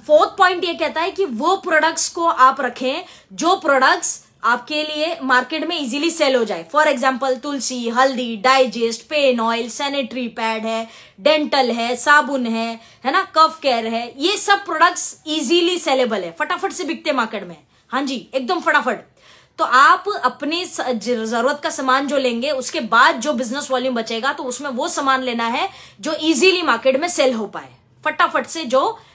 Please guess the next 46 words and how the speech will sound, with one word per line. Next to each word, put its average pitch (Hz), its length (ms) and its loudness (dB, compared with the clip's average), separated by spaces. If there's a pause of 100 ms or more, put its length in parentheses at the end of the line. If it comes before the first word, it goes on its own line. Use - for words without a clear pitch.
(160)
बिक 226 320 -2
जाए 269 260 2
आसानी 254 480 0
से, 180 380 -8
वो 254 280 -2
product 269 380 2
जो 226 160 -6
है 277 200 -2
आपको 233 400 -4
आपके 254 440 -4 (300)
पांच 247 220 0
हजार 240 220 -4
बीवी 233 220 -4
का 311 100 -2
हिस्सा 269 280 0
बनाना 165 320 -8
है। - 160 -20 (760)
पांच 277 200 4
हजार 277 220 0
बीवी 269 180 -2
आपके 277 220 0
लिए 285 80 0
संभव 277 360 4
हो 240 120 -4
पाएगा, 180 380 -6 (120)
right? 311 260 0 (260)
तो - 20 -8
choose 349 500 2
what 349 240 4
people 339 400 0
need, 311 300 0 (220)
don't 330 340 0
choose 320 360 0
what 294 180 2
you 262 160 -2 (100)
want 330 220 4
to 330 60 -2
sell। 302 320 2 (140)
जो 269 120 0
आप 302 100 6
बेचना 320 360 -4
चाहते 311 260 -4
हैं 320 80 -4
उसको 320 200 -4
मत 349 200 0
निकालिए, 220 480 -4